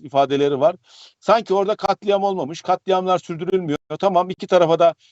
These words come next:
yönelik yani Filistin'deki o İslam'ı, şey, e, cihat, cihat, şeyin, Hamas'ın ya-, yapılanması vesaire vesairesi bunlar da biliniyor.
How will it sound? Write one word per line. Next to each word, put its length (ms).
yönelik 440
yani 340
Filistin'deki 520
o 200
İslam'ı, 520
şey, 280
e, 340
cihat, 260
cihat, 340
şeyin, 340
Hamas'ın 500
ya-, 180
yapılanması 800
vesaire 300
vesairesi 380
bunlar 300
da 120
biliniyor. 380